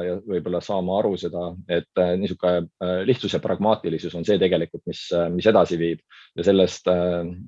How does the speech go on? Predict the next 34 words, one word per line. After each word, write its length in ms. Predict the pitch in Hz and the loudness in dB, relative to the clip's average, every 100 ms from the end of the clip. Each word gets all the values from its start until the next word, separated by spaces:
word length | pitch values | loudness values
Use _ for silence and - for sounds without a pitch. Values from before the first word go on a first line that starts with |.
| 90 82 82 71 - - | -8 -4 -4 -4 -8 -2
ilmtingimata 760 | 120 127 117 113 98 92 - 90 | 4 8 8 8 6 4 2 0
need, 240 | 87 87 92 | 0 2 2
äh, 220 | 87 87 _ _ - | 2 -2 _ _ -6
need 140 | 87 | 0
raamistikud, 800 | 110 131 120 95 - 87 85 85 | 6 6 6 2 -4 -8 -6 -6
nad 160 | 90 87 | -4 0
võib-olla 220 | 101 107 | 2 4
alguses 380 | 143 101 - 82 | 4 4 0 -2
teevad, 380 | 101 101 95 87 | 2 4 4 2
äh, 140 | 90 87 | -2 -2
kui 120 | 92 | -4
see 100 | 92 | -2
kõik 160 | 123 120 | -2 -2
tundub 240 | 113 90 | -4 -4
kuidagi 240 | 95 98 92 | -4 -4 -2
väga 220 | 107 101 | -2 -2
abstraktne, 480 | 90 - 127 - 90 | -4 -6 -8 -6 -8
siis 140 | 82 90 | -8 -4
need 120 | 85 | 2
raamistikud 520 | 120 107 - - 90 | 2 2 -2 -10 -8
on 120 | 85 | -4
toetavad, 420 | 131 - - 98 92 | -2 -2 2 2 4
nad 100 | 90 | 0
teevad 240 | 101 98 90 | 2 0 2
selle 220 | 98 95 | 2 4
mõistmise 460 | 117 - 95 90 95 | 2 0 -6 -4 -2
natukene 400 | 127 - 92 92 | -4 -4 -4 0
lihtsamaks. 520 | 127 143 90 85 - - - - _ 92 | 0 -2 -6 -6 -8 -16 -20 -20 _ -2
Aga, 200 | 90 90 90 92 98 104 | 2 2 2 0 -4 -6
aga 160 | 95 95 | -4 -4
kui 100 | 98 92 | -4 -2
sa 80 | 98 | -2
juba 160 | 98 101 | -2 -2
nii-öelda 300 | 98 90 90 | -2 -2 -2